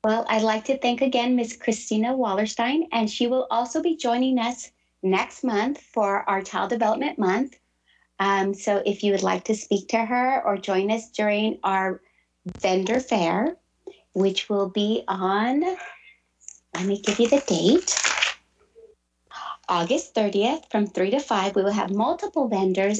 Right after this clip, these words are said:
out and, um, talking about their different programs. Um, Christina will be joining us again.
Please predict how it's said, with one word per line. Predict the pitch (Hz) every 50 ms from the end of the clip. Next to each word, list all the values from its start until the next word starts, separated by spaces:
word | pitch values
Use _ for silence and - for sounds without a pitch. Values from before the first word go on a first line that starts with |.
| -
out | - 190 185 196 220 233 - _ - - - - - _ _ -
and, | 214 214 208 - - -
um, | 202 196 190 190 196 190 _ _ _ _ _ _ _ - _ _ _ _ _ _ _ -
talking | - - 185 185 - - 202 220
about | 208 190 175 180 185
their | 208 208 208
different | - 202 - 254 254 - -
programs. | - - 214 208 220 214 240 240 240 247 262 294 339 359 349 - - _ _ - - - - - _ -
Um, | 196 202 208 202 - - _ _ _ _ _ _ _ _ _ _ _ - -
Christina | 233 220 - - 196 196 196 208
will | 214 226 220
be | 220 240 220
joining | - 214 202 202 214 214 220 233
us | 247 - 285
again. | 285 - 226 202 202 208 240 302 320